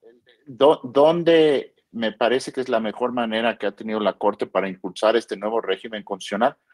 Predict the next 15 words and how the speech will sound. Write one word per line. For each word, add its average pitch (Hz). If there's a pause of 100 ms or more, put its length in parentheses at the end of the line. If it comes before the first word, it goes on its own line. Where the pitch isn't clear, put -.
(200)
Pues -
es 160
en 160
las 139
decisiones 123
que -
toma 104
como 98
órgano 92
jurisdiccional. 82 (440)
Y 110
ha 143
habido 151
muchísimas 113
decisiones 98